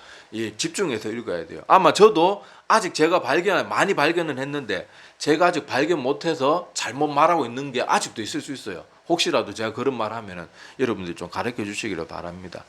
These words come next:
자, 그런데 제가 이 말씀 드리는 것은 이렇게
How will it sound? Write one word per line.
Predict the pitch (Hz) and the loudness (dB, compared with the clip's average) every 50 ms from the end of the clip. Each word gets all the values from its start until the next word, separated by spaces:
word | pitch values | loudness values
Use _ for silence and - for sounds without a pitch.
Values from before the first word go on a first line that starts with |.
| - - - - | -20 -20 -12 -4
자, | - 117 | -2 4
그런데 | 107 143 175 185 160 131 107 90 - - - _ _ - - - _ _ _ _ _ _ _ _ - - - - | 8 8 8 8 8 4 4 4 0 -8 -20 _ _ -20 -20 -20 _ _ _ _ _ _ _ _ -20 -20 -12 -4
제가 | - 135 131 143 139 | -2 2 4 4 4
이 | 156 | 6
말씀 | 156 151 151 147 143 110 98 | 6 6 4 4 2 -4 -6
드리는 | 113 123 139 131 113 98 - | -6 -4 -4 -4 -6 -6 -6
것은 | 90 87 - - 110 92 78 - _ - - - - - - - - - - | -6 -6 -6 -6 -6 -8 -8 -10 _ -20 -20 -20 -20 -20 -20 -20 -20 -14 -4
이렇게 | - 196 208 214 - 160 139 120 - | -2 4 4 4 6 6 2 2 0